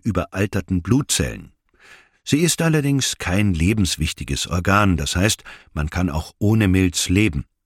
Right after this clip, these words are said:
Eine Steigerung ihrer Durchblutung, zum Beispiel beim Sport, führt zu einer vermehrten Ausschüttung von Lymphozyten aus der Milz in den Blutkreislauf.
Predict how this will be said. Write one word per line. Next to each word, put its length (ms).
Eine 240
Steigerung 600
ihrer 260
Durchblutung, 640
zum 160
Beispiel 320
beim 220
Sport, 440
führt 300
zu 100
einer 200
vermehrten 680
Ausschüttung 640
von 180
Lymphozyten 840
aus 160
der 140
Milz 400
in 180
den 200
Blutkreislauf. 920